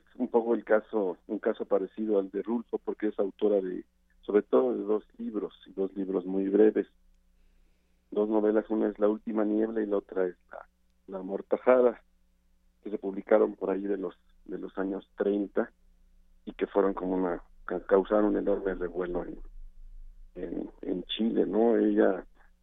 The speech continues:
este, ven-, estudió en París en sus primeros años, después regresó a Chile con esa educación, digamos, con esas costumbres,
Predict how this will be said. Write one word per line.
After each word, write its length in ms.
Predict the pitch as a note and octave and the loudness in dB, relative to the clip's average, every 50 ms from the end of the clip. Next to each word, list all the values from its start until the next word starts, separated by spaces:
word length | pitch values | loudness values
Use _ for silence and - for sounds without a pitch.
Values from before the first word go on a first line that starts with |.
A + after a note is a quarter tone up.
| _ - - | _ -12 -8
este, 520 | G2+ F#2+ F2+ F2 - - - _ - G2 | -6 -4 -4 -4 -6 -10 -14 _ 0 2
ven-, 240 | F2+ F#2+ F#2+ G#2 - - E2+ | 2 2 2 0 -2 -4 -6
estudió 420 | F2+ F#2+ - - A2 G#2 G#2 G#2+ G#2+ | -6 -6 -4 -2 0 2 4 4 4
en 80 | G#2+ | 4
París 420 | G#2+ - G2 F#2+ F#2+ A2 C3 C#3 - - - - _ - - - | 4 4 4 4 4 2 0 -2 -4 -8 -16 -20 _ -20 -18 -14
en 200 | - - - - - - - - | -12 -12 -12 -12 -16 -20 -20 -18
sus 180 | - - - | -14 -14 -12
primeros 480 | - - G2+ G2 G#2 G#2+ G#2+ G#2+ - - | -6 -4 -2 2 2 2 2 0 0 2
años, 340 | A2+ G#2+ G2+ G2 G2+ G#2+ G#2 - _ _ _ _ _ _ - _ _ _ _ _ _ | 2 2 4 2 0 -2 -2 -6 _ _ _ _ _ _ -20 _ _ _ _ _ _
después 360 | - G#2 G2 - - A2+ A2 | -6 -6 -4 2 2 2 4
regresó 360 | A#2 G#2+ G#2 G#2 G2 - - A2 | 4 4 2 2 0 2 2 2
a 80 | A2 | 2
Chile 340 | - - - A#2+ A#2 A#2 A2+ | 2 -2 -4 -2 -2 -2 0
con 180 | - G2+ G2+ G#2 | 0 0 0 0
esa 180 | G#2+ - A#2 | 0 2 2
educación, 640 | A2 G#2 G#2+ G#2 - G#2 G2 - _ A2+ A2 A2+ A2 | 2 2 0 -2 -2 -4 -4 -2 _ -2 -2 -2 -2
digamos, 320 | G2 F#2+ G2 G2 G2 - | -4 -6 -6 -8 -10 -8
con 140 | - G2 F#2+ | -6 -4 -4
esas 220 | G2+ - G#2+ G#2 - | -2 -2 -2 -4 -4
costumbres, 640 | - G#2 G2 - _ - G2 F#2+ F#2+ F#2 F#2+ - | -6 -10 -10 -10 _ -10 -6 -6 -4 -2 -4 -4